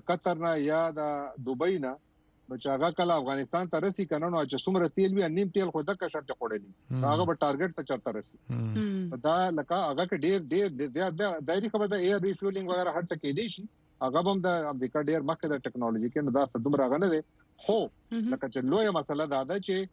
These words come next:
Speaker 1: آ، دا لاجسټیکلی یا تاسو چې کله د لپاره انتظامی توګه باندې دا ډېر زیات ګران کار دی. او تر
Speaker 2: مهم.
Speaker 1: بیا تاسو ګراوند انټيليجنس
Speaker 2: آه، ګراوند انټيليجنس.
Speaker 3: صحیح.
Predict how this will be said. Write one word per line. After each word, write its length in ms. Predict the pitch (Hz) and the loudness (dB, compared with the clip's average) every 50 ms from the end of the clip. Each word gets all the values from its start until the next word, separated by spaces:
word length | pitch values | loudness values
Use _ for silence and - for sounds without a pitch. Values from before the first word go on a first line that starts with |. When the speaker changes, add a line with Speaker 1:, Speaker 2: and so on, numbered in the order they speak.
| _ _ _ _ _ - | _ _ _ _ _ -10
Speaker 1:
آ، 140 | 117 123 123 | -8 -6 -6
دا 360 | 120 120 156 165 180 185 180 | -2 0 2 2 2 2 0
لاجسټیکلی 840 | 151 147 143 131 127 120 175 202 - - 202 175 - 160 156 160 196 | -2 -2 -2 -2 -2 0 -2 -2 -2 -2 -4 -2 -2 -2 0 0 0
یا 180 | 180 156 143 | 0 0 -2
تاسو 320 | 131 - 156 160 - - 160 | -2 -2 -2 -2 -2 -2 -4
چې 120 | 147 - 123 | -4 -4 -2
کله 180 | - 147 151 147 | 0 0 0 0
د 80 | 139 | 0
لپاره 420 | 156 147 147 135 - 147 147 139 139 | 0 -2 -2 0 0 0 0 0 -2
انتظامی 600 | 131 110 - 123 113 120 120 123 139 170 190 180 - _ _ _ _ _ - | -4 -2 0 0 2 2 2 2 2 0 0 0 -2 _ _ _ _ _ 0
توګه 200 | 151 151 143 147 | 0 2 2 2
باندې 280 | 135 143 147 156 175 151 | 2 2 2 2 0 2
دا 160 | 143 151 151 | 2 2 2
ډېر 320 | 127 104 131 156 160 123 104 | 2 2 2 2 0 0 0
زیات 180 | 127 143 139 | 0 0 0
ګران 300 | 110 - 123 127 123 113 | 0 0 0 0 0 -2
کار 260 | 101 - 113 107 101 | -2 -2 -2 -2 -2
دی. 120 | 101 98 - | -4 -8 -8
او 120 | 123 127 | -6 -4
تر 160 | 143 160 - | -2 0 2
Speaker 2:
مهم. 120 | - 165 208 | 2 2 2
Speaker 1:
بیا 100 | 170 165 | 2 0
تاسو 220 | 160 151 156 151 - _ _ - | 0 0 -2 -4 -6 _ _ -12
ګراوند 200 | - 135 143 139 | -8 -6 -4 -4
انټيليجنس 500 | 131 120 110 131 135 143 147 143 147 143 - | -4 -2 -2 0 0 0 0 -2 -2 -4 0
Speaker 2:
آه، 340 | - 160 160 156 147 139 135 | 2 4 4 4 4 4 2
ګراوند 360 | 127 139 147 143 139 135 127 | 2 2 2 2 2 2 0
انټيليجنس. 420 | 123 123 - 127 113 117 113 117 110 | 0 0 0 -2 -2 0 -2 -2 -2
Speaker 3:
صحیح. 200 | 104 - 104 | 0 0 0